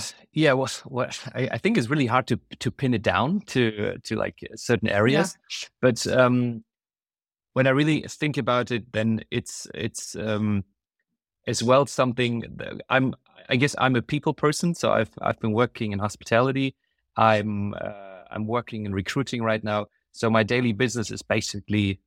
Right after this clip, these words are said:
Speaker 1: around people. And, um, for me, collaboration and, uh, getting in touch with people is something that motivates me a lot. And this applies to this program as well.
Speaker 2: Second point of self-regulation of motivation is something that is described as, um,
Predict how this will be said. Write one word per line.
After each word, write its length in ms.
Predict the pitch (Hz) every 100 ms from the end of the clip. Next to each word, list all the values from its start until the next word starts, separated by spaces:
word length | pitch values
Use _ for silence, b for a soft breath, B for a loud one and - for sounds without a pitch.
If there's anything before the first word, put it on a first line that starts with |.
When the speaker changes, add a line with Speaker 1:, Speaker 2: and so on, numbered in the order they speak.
| _ _ - -
Speaker 1:
around 280 | 110 104 98
people. 340 | 120 113 - - _ _ _ _
And, 360 | 117 110 107 101 104
um, 640 | 107 107 104 101 104 - _ -
for 240 | - 117
me, 340 | 110 131 135 - _ -
collaboration 800 | 120 117 117 117 135 165 170 180 -
and, 500 | 104 107 110 101 113
uh, 540 | 107 104 101 98 101 - - -
getting 280 | 110 120 110
in 60 | 110
touch 280 | 131 123 -
with 160 | 104
people 300 | - 135 147
is 100 | 110
something 440 | - 113 110 110 95
that 180 | 101 -
motivates 540 | 113 110 117 101 98 -
me 80 | 95
a 40 |
lot. 220 | 95 - _ _ _
And 120 | 110
this 120 | 120
applies 420 | 127 - 110 107 -
to 400 | - 101 95 92 _ _ _
this 160 | 113 -
program 400 | - 95 95 -
as 120 | -
well. 260 | - 67 - _ _ _ _
Speaker 2:
Second 320 | - 277 349
point 220 | 311 277 262
of 120 | 220
self-regulation 1000 | - 233 226 214 202 185 185 214 202 190
of 140 | 180
motivation 720 | 180 185 180 185 - 190 185
is 200 | - 190
something 340 | - 196 202
that 80 | 190
is 140 | 185 -
described 400 | 190 - 180 180
as, 220 | 180 -
um, 420 | 175 180 180 -